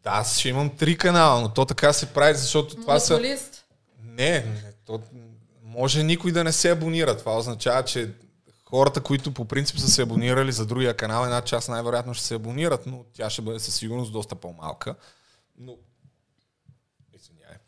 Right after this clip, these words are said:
Speaker 1: това не е проблем. Въпросът е, че дългата форма на съдържание със сигурност трябва да се отдели от, а, от кратката. Има един друг ютубър, който така сме се виждали, сме правили колаборация.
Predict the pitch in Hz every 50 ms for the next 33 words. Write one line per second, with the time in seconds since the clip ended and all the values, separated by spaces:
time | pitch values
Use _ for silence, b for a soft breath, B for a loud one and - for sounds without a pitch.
0 | b b b b b _ 123 117 123 123 131 131 - 143 135 139 143 139 127 113
1 | B B B B B _ 104 104 107 95 - 120 127 127 - 151 147 143 - 143
2 | 135 120 - - - 117 98 98 - 156 156 165 170 165 175 170 - 135 127 -
3 | 147 143 143 147 147 139 131 117 110 - 120 101 107 104 98 101 117 113 120 135
4 | 151 165 185 185 180 175 - - - 117 - - - 151 156 160 160 156 151 -
5 | - 139 135 139 139 135 127 - - 135 120 110 101 110 110 113 127 135 143 143
6 | 135 135 131 - _ - 127 123 123 127 127 123 127 123 123 123 - _ _ _
7 | _ _ _ _ _ _ _ _ - _ _ _ _ _ _ _ _ 117 110 110
8 | _ - 117 113 110 110 - - - - - b b b b b b b - 127
9 | 139 135 135 131 131 131 127 127 123 123 120 120 117 113 113 113 - - 110 107
10 | 113 123 127 120 110 127 123 123 - - 117 113 107 - - 110 98 104 104 107
11 | 107 110 - - 110 104 101 - - 101 101 98 92 85 _ _ _ _ _ -
12 | - 107 101 101 - - 104 98 - - 92 98 98 98 101 98 101 95 - -
13 | 95 - _ 98 98 98 98 92 - - 104 98 92 87 92 95 95 92 95 -
14 | - 90